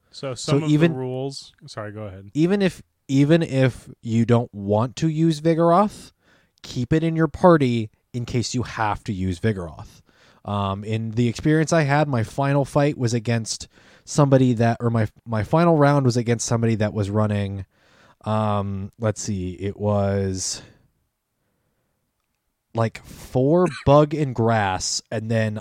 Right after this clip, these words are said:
Speaker 2: Magnezone and Magneton. Um, oh, Fort-, so it was Fortress, Magneto-, Magnezone, Magneton. So he's running three steel. I needed Vigoroth to beat it with counter, to beat the, the steel.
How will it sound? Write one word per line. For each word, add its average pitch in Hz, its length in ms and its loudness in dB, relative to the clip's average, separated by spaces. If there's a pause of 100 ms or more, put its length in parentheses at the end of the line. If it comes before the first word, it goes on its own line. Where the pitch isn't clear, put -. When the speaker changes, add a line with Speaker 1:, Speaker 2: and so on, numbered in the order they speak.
(140)
Speaker 2:
Magnezone 117 920 -2
and 113 160 -8
Magneton. 101 680 -6 (920)
Um, 98 420 -4
oh, 123 180 2
Fort-, 131 480 0
so 120 160 0
it 113 60 -2
was 110 140 -8
Fortress, 170 600 0 (220)
Magneto-, 135 640 0
Magnezone, 120 720 -2
Magneton. 107 640 -6
So - 100 -4
he's 123 100 -2
running 156 180 -2
three 123 340 -4
steel. 90 500 -8 (460)
I 143 120 -2
needed 151 400 0
Vigoroth 131 420 4
to 104 140 -2 (280)
beat 117 200 0
it 113 100 -4
with 104 160 -6
counter, 87 400 -10 (180)
to 113 100 -6
beat 107 260 -4
the, 104 320 -2
the 104 100 -4
steel. 87 420 -10